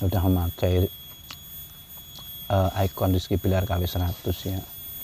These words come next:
Ya kita berdoa semoga keluarga dari Lesti Kejora, Rizky Bilar K W seratus itu diberikan keberkahan, kebaikan, kebarokan, dijauhkan dari keburukan, dijauhkan dari malapetaka dan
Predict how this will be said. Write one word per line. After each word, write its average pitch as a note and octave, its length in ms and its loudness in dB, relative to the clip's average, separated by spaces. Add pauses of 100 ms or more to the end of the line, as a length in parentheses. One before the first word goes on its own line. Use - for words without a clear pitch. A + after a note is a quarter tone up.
(600)
Ya F2 80 2
kita - 160 0
berdoa F#2+ 480 0
semoga F#2 440 2
keluarga F2+ 440 0
dari F2+ 720 2 (400)
Lesti - 320 -4
Kejora, G2 560 0
Rizky F#2 240 0
Bilar F#2+ 400 -2
K - 120 -18
W F#2+ 120 0
seratus F#2 440 -2
itu F#2+ 200 -2
diberikan F#2 560 -4
keberkahan, F#2+ 800 -2 (720)
kebaikan, F#2+ 880 2 (160)
kebarokan, F#2 800 0
dijauhkan F#2+ 560 0
dari F2+ 240 0
keburukan, F#2+ 800 0
dijauhkan F#2+ 480 -2
dari F2+ 160 0
malapetaka F#2 880 -2
dan F#2 240 -2